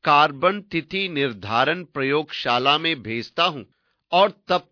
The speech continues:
तक भेजता रहता हूं जब तक कि मुझे मनचाहा युग ना ज्ञात हो जाए।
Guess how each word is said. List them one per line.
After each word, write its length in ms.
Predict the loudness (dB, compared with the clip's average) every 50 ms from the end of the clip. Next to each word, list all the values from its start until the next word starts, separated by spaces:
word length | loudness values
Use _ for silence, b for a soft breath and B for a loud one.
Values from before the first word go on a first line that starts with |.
| _ -6
तक 160 | -6 -6 -6 -12
भेजता 600 | -18 -10 -6 -4 -4 -4 -4 -4 -2 0 0 0
रहता 340 | 0 0 -2 -2 -2 -2 -2
हूं 440 | -2 -2 -4 -10 -12 -12 -12 -14 -16 _ _ _ _ _ _ _ -20
जब 320 | -10 -2 2 2 2 0 _ _ _ -2
तक 180 | -2 -2 -2
कि 180 | -4 -4 -4 -2
मुझे 440 | -2 -2 -2 0 0 0 0 0 0
मनचाहा 880 | -4 -4 -2 -2 -2 -2 -4 -8 -12 -6 -2 0 0 2 2 0 0
युग 440 | -2 -2 -4 -2 -2 -2 -2 -2 -8
ना 320 | -10 -6 -2 -2 0 0
ज्ञात 500 | -2 -4 -4 -2 0 0 0 -2 -4 -8
हो 220 | -12 -8 -6 -6 -6
जाए। 340 | -6 -6 -6 -8 -8 -12